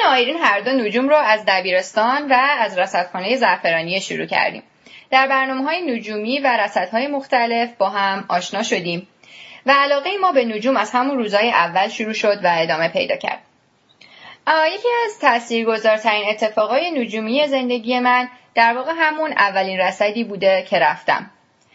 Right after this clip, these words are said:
این رصد، اه، در یک روستایی در نزدیکی دماوند برگزار می‌شد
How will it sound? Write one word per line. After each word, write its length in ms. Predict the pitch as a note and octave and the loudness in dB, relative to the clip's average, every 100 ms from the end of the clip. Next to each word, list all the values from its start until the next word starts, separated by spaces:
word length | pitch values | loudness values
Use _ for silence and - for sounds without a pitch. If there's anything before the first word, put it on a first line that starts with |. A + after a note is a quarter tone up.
| - - | -20 -8
این 180 | F#4 G4+ | -2 2
رصد، 420 | C#4 C4+ D4 D4+ D4+ | 2 2 2 2 2
اه، 260 | G#3+ G#3+ G#3+ | 2 2 2
در 240 | A#3 A3+ | 2 0
یک 240 | A#3 C#4+ D4+ | 0 -4 -4
روستایی 600 | A3 G3+ - G#3 A#3+ C#4+ | -8 -8 -2 0 0 -2
در 180 | C4+ G#3 | 0 0
نزدیکی 680 | F#3 F3+ F3+ F#3+ F#3 A#3 A#3+ | 0 -4 -6 -12 -6 -2 0
دماوند 540 | G3 E3+ D#3+ G3 G#3 | 0 -2 -2 -2 0
برگزار 480 | D4 G#3+ G3 F#3+ F3+ | -2 -2 -2 -2 -2
می‌شد 420 | F3+ - F3+ F3+ | -2 0 2 0